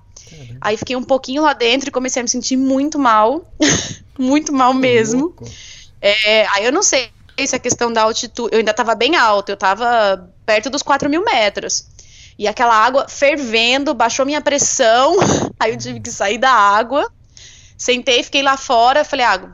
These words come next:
Speaker 2: vou, né, já paguei o negócio, vou lá entrar na água ter-, na água com ervas." Aí fui, era de novo muito quente, no-, eu parecia um frango depenado que botaram na panela. Eu saí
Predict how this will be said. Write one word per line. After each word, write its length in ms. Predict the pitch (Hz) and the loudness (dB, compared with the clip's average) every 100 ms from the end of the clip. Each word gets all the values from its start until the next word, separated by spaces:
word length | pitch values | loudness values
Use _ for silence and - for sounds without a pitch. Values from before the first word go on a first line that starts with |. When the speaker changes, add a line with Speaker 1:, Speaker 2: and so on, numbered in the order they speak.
| - | -12
Speaker 2:
vou, 260 | 196 208 | -8 -6
né, 200 | 233 240 | -4 -4
já 140 | 226 214 | -2 -2
paguei 480 | 220 233 285 330 339 | 0 0 0 0 0
o 60 | |
negócio, 680 | 254 208 214 190 196 - 190 | -2 0 2 4 2 -4 -8
vou 220 | 190 202 | -8 -2
lá 240 | 240 277 | 2 2
entrar 260 | 302 302 294 | 2 0 0
na 80 | 269 | 0
água 260 | 247 233 | -2 -2
ter-, 220 | 262 254 - 190 | -2 -2 0 -2
na 200 | 196 190 | -2 -2
água 160 | 208 214 | -2 -6
com 200 | 254 247 | -2 -2
ervas." 380 | 175 160 165 | -2 -4 -8
Aí 140 | 180 196 | -6 -6
fui, 520 | - 202 208 262 392 - - - - - - - - - | -8 -10 -6 -4 -6 -10 -20 -20 -20 -20 -20 -20 -20 0
era 220 | 196 208 | 2 2
de 140 | 196 226 | 0 -2
novo 300 | 220 202 - | -2 -4 -6
muito 460 | 233 240 269 285 285 | -4 -2 0 -2 -4
quente, 240 | 214 233 | -4 0
no-, 120 | 226 160 | 0 2
eu 120 | 214 | 2
parecia 360 | 226 247 269 339 | 2 2 2 0
um 60 | |
frango 260 | 330 320 330 | 2 2 2
depenado 760 | 302 330 285 233 226 247 311 294 - - | 0 0 0 2 2 0 -4 -8 -10 -8
que 100 | 262 | -8
botaram 380 | 220 247 254 269 | -2 0 0 0
na 100 | 262 | 0
panela. 480 | 285 294 220 202 185 | 0 0 2 0 -2
Eu 100 | 214 | -2
saí 320 | 233 214 262 | -2 -2 -4